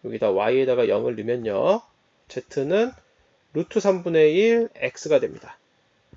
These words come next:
자, 우리 기울기는 당연히 탄젠트 세타죠. 탄젠트 세타가 삼분의 일이기 때문에 세타는 삼십 도, 즉 육분의 파이가 됩니다.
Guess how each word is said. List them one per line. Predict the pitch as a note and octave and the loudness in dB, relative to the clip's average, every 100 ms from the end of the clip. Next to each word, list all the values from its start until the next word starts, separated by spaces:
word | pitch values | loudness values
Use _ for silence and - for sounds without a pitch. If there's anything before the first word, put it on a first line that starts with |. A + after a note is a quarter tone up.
| _ _ | _ _
자, | - F#3+ | 4 6
우리 | G3 | 6
기울기는 | - G3+ A3 G3+ G3+ F#3+ | 4 2 2 4 2 4
당연히 | F3+ E3+ F3 G3+ A#3 B3+ - _ _ - _ | 2 2 2 2 2 0 -8 _ _ -20 _
탄젠트 | G3 G3+ G#3 F#3+ | -4 -2 -2 -2
세타죠. | G#3+ G3+ G3+ F3+ F3+ A#3 _ _ - | -4 -2 0 4 4 2 _ _ -4
탄젠트 | F#3 F#3+ G3 | -2 0 -2
세타가 | - F3 F3+ E3 F#3 G3 | -6 -4 0 4 4 4
삼분의 | - G#3 G3+ G3 | 2 -8 -4 -2
일이기 | C3+ C3+ | -2 -6
때문에 | - C#3 B2+ D#3 G#3 - _ _ _ | -4 -4 0 0 0 -2 _ _ _
세타는 | - G3+ - G3 E3+ F#3 G#3 G#3 | -4 -4 0 0 2 2 0 0
삼십 | - G#3 - - | -4 -8 -8 -6
도, | A2+ F2+ | -4 -4
즉 | D3 A#2+ | -6 -10
육분의 | B2 - D3 - | -8 -4 -4 -4
파이가 | F3 D#3+ | -4 -4
됩니다. | A#2 G#2+ A2 | -6 -10 -18